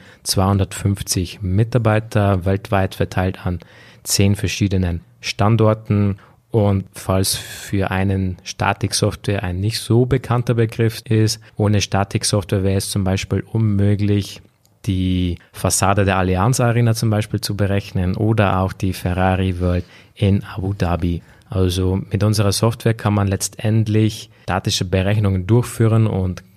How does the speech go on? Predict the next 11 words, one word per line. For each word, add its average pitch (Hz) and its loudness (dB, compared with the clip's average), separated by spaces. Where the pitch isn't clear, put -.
grob 107 2
gesagt 95 0
sind 101 0
wir 101 2
eigentlich 95 0
das 87 -2
Werkzeug 92 0
eines 90 -2
jeden 95 2
Statikers, 92 -2
Tragwerksplaners 90 -4